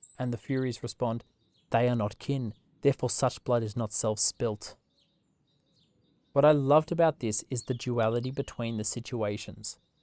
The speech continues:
On one hand, you have Apollo justifying his actions, you know, "I bade him avenge his father." And then the Furies are like, "No, no, no, no, no, he killed his mother."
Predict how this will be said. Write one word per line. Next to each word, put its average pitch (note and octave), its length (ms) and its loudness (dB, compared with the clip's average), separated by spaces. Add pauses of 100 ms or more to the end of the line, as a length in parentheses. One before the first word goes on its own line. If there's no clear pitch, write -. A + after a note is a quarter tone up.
(140)
On A#2 160 -2
one B2+ 180 0
hand, D3 320 -4
you D3+ 80 -4
have D3 160 0
Apollo A2+ 640 -2
justifying A#2 580 -4
his A#2 140 -4
actions, F2 520 -6
you G#2 80 -10
know, G2+ 140 -6 (380)
"I C3+ 160 2
bade A#2+ 400 -2
him A#2+ 160 -2
avenge A2 400 -4
his A2 180 -6
father." G2+ 600 -4 (360)
And B2+ 100 0
then B2 140 2
the A#2 80 -2
Furies C3 480 -2
are A#2 60 0
like, A2 320 0 (120)
"No, B2 160 -2
no, F3+ 140 2
no, F3+ 140 2
no, F3 120 2
no, G2+ 300 0 (380)
he C#3 180 0
killed C#3+ 280 4
his B2 180 -4
mother." G2 340 -2